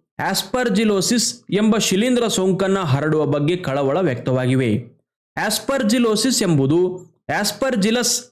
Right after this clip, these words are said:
ಎಂಬ ಮೋಲ್ಡ್ ಅಥವಾ ಅಚ್ಚು ಕುಲದಿಂದ ಉಂಟಾಗುವಂತಹ ಒಂದು ಸೋಂಕಾಗಿದೆ.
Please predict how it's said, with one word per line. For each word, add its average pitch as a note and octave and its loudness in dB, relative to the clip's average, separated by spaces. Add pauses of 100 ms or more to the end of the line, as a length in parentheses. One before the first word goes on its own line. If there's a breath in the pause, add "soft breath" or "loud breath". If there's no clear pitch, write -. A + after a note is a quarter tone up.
(100)
ಎಂಬ G3 2
ಮೋಲ್ಡ್ E3+ 2
ಅಥವಾ C#3 -2 (400)
ಅಚ್ಚು G3+ -2
ಕುಲದಿಂದ G#3+ 2
ಉಂಟಾಗುವಂತಹ E3 0 (260)
ಒಂದು G#3+ 4
ಸೋಂಕಾಗಿದೆ. C3 0